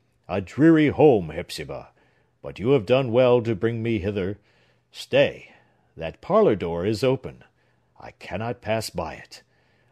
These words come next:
Let me go and rest me in the arbour where I used, oh, very long ago it seems to me,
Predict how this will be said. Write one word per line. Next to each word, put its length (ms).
Let 240
me 140
go 260
and 160
rest 260
me 200
in 80
the 140
arbour 480
where 200
I 120
used, 520
oh, 460
very 380
long 360
ago 360
it 140
seems 520
to 120
me, 440